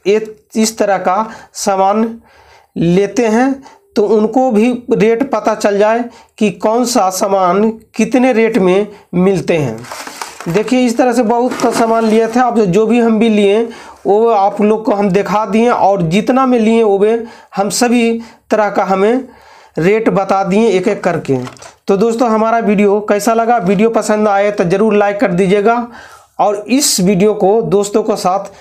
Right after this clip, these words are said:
शेयर कीजिएगा। जो YouTube पर काम करना चाहते हैं तो आप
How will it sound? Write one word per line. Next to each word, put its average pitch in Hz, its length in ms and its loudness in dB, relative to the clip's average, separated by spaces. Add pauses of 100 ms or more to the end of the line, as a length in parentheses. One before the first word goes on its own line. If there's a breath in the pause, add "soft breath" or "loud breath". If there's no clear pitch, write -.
(160 loud breath)
शेयर 202 260 -2
कीजिएगा। 226 580 0
जो 196 240 0
YouTube 202 460 0
पर 214 160 -2 (760 loud breath)
काम 202 260 0
करना 202 320 0
चाहते 196 380 0
हैं 220 220 0
तो 233 100 0
आप 196 300 -2